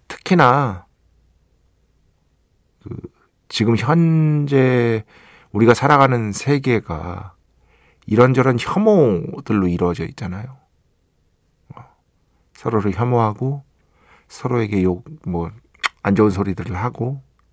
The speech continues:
그죠? 어, 그런 뉴스들 우리가 예전보다 왠지 더 많아진 것 같은 느낌적 느낌 속에 살고 있는데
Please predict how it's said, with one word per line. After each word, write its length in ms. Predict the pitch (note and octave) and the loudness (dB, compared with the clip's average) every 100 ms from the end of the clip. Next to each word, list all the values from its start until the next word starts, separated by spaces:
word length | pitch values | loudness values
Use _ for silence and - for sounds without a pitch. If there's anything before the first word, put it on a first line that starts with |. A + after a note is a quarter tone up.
| _ | _
그죠? 320 | - C3 - - _ | -10 -8 -10 -14 _
어, 180 | E2+ E2+ | -10 -6
그런 220 | - A2 | 2 4
뉴스들 360 | G2+ F#2 - G2 | 4 -2 -2 -2
우리가 420 | F2 F2+ F2+ E2+ - - - - - - _ _ _ _ _ _ _ _ _ _ _ _ _ _ _ | 0 -2 -4 -6 -12 -20 -20 -20 -20 -20 _ _ _ _ _ _ _ _ _ _ _ _ _ _ _
예전보다 440 | G#2+ A2 C#3 D3 C3 | 6 8 8 8 6
왠지 280 | G#2+ A2+ G#2+ | 6 2 4
더 220 | G#2+ F2 _ | 4 2 _
많아진 500 | - G2 A2+ C3+ C#3 | 4 6 6 4 4
것 100 | A#2+ | 4
같은 320 | A2 - A#2+ G#2 | 2 2 0 0
느낌적 540 | G2 - C#3+ A2 - | 0 2 4 4 2
느낌 280 | G#2+ - A#2 | -2 0 0
속에 260 | - G#2+ | 0 -2
살고 380 | G2+ - D3+ D#3 | -4 -2 0 0
있는데 420 | A#2 F2 F2 A2 | 0 -2 -4 -6